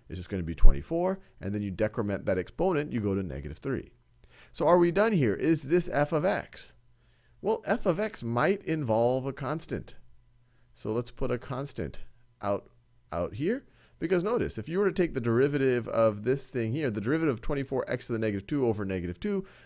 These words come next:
we already established is twenty-four x to the negative three. But then if you take the derivative of a constant, well, that just disappears. So you don't see it when you look at the derivative. So we have to make sure that there might be a constant. And I have a feeling, based on the information that they've given us, we're going to make use of that constant.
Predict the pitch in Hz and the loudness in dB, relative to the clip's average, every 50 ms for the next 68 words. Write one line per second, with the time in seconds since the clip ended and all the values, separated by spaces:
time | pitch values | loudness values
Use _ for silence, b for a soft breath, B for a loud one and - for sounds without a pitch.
0 | B - - 175 160 131 113 104 98 - - 107 104 107 101 98 92 - - - | B -4 0 2 4 4 4 2 0 0 0 2 2 2 2 0 -2 -4 -6 -8
1 | 92 - - - 110 101 95 - - 104 101 - - 98 107 107 - - - 92 | -8 -6 -4 -4 -4 -4 -4 -4 -4 -2 -2 -2 -2 -4 -6 -6 -6 -8 -8 -8
2 | 90 85 82 80 76 78 78 - - 170 175 190 208 226 - - - B B B | -6 -6 -6 -8 -8 -8 -10 -10 -6 -4 -4 -4 -4 -6 -10 -16 -20 B B B
3 | B B B B B B - 101 127 156 214 214 196 170 160 165 165 139 139 123 | B B B B B B -8 -4 -2 0 0 0 0 0 0 0 0 0 0 0
4 | 139 151 156 151 139 120 117 110 107 - 185 208 208 202 - 131 135 139 143 165 | 0 2 2 0 0 0 -2 -2 -2 -4 -6 -6 -6 -6 -4 -2 0 0 2 2
5 | 175 180 - 139 - - 139 - - 110 - 196 220 196 110 120 117 - 123 120 | 0 -2 -4 -6 -6 -4 -4 -4 -4 -6 -6 -4 -4 -4 -4 -4 -4 -6 -4 -4
6 | 135 151 151 127 - - - - 202 214 180 107 - 95 110 110 107 107 98 107 | -2 -2 -2 -4 -6 -8 -8 -8 -4 -2 -2 -2 -2 -2 -4 -4 -4 -2 -2 -2
7 | 104 - 101 95 92 - - - 113 98 110 135 160 135 95 - - - - - | -2 -2 -2 -2 -2 -4 -6 -10 -8 -4 -4 -2 -2 -4 -6 -8 -12 -14 -10 -6
8 | 117 120 127 135 139 - 131 120 120 117 117 - - 156 151 131 113 104 95 - | -4 -4 -2 -4 -4 -6 -6 -4 -4 -6 -6 -6 -4 -2 0 0 0 -2 -2 -4
9 | - 107 104 101 98 98 107 87 90 90 95 90 87 - - 131 139 139 - - | -4 -4 -2 -2 -2 -2 -2 -4 -4 -4 -4 -4 -6 -6 -6 -6 -6 -6 -6 -6
10 | 76 76 - B B B B B B - 131 143 135 131 123 - 185 190 196 185 | -8 -8 -10 B B B B B B -2 0 0 0 -2 -4 -6 -4 -2 0 0
11 | 160 147 135 113 135 147 151 151 - 151 131 127 131 123 - 135 127 131 135 - | 0 0 -2 -2 -2 -2 -2 -4 -4 -6 -6 -6 -6 -6 -6 -6 -4 -4 -4 -4
12 | 143 123 120 110 110 113 120 110 - 165 175 170 120 - 107 - - - 131 135 | -4 -4 -4 -2 0 0 -2 0 -2 -4 -4 -2 -2 -4 -4 -6 -6 -6 -4 -4
13 | 135 131 127 131 135 139 - - 117 123 147 175 202 180 - - - 92 85 - | -2 -4 -2 -4 -4 -6 -6 -8 -6 -4 -4 -4 -4 -4 -6 -6 -6 -6 -6 -6
14 | 69 58 - - - - - - - - - - | -8 -10 -10 -12 -14 -14 -14 -14 -18 -20 -20 -20